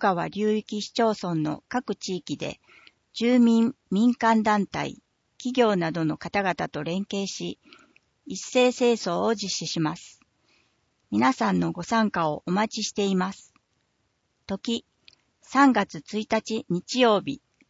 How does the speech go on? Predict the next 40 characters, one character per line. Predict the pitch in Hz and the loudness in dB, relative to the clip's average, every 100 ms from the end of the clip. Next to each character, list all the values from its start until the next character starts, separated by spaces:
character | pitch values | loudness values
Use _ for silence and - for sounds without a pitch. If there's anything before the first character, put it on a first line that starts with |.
| _ | _
午 | 226 240 | -2 2
前 | 202 170 | 2 0
九 | - 226 | -2 -6
時 | 202 | -6
か | 160 | -6
ら。 | 143 - _ _ _ _ _ _ _ _ _ | -8 -10 _ _ _ _ _ _ _ _ _
集 | - 247 262 | -6 0 2
合 | 247 247 | 6 6
場 | 233 226 | 6 2
所、 | 226 214 - _ | 2 0 -2 _
三 | - 269 254 | 4 6 8
郷 | 254 254 | 6 4
町 | - 240 240 | 4 2 4
役 | 208 - | 0 -2
場 | 233 233 | 2 4
前。 | 220 214 - - _ _ _ _ _ _ _ _ _ _ _ _ | 4 2 -2 -10 _ _ _ _ _ _ _ _ _ _ _ _
実 | - 214 | -6 -6
施 | - 254 | -2 4
場 | 247 | 4
所、 | 240 233 220 - _ _ _ _ | 4 2 2 -4 _ _ _ _
三 | 254 262 | 4 6
郷 | 247 254 | 6 4
町 | - 247 240 | 4 2 4
役 | 240 - | 2 0
場 | 180 175 | -6 -4
か | 180 | -4
ら | 170 156 - _ _ | -4 -4 -10 _ _
若 | - - 226 | -12 -2 -2
草 | - - 214 | -2 0 0
橋。 | 170 175 - - _ _ _ _ _ _ _ _ _ _ _ - | 0 -6 -12 -16 _ _ _ _ _ _ _ _ _ _ _ -6
三 | 247 262 254 | 4 6 6
郷 | 247 247 | 4 2
町 | - 240 233 | 2 2 4
役 | 226 - | 2 -2
場 | 190 175 | -10 -10
か | - 175 | -6 -4
ら | 156 - _ _ | -6 -10 _ _
新 | - - 254 247 | -10 2 6 6
前 | 240 233 | 6 4
橋。 | 190 165 - 139 | 4 -2 -8 -12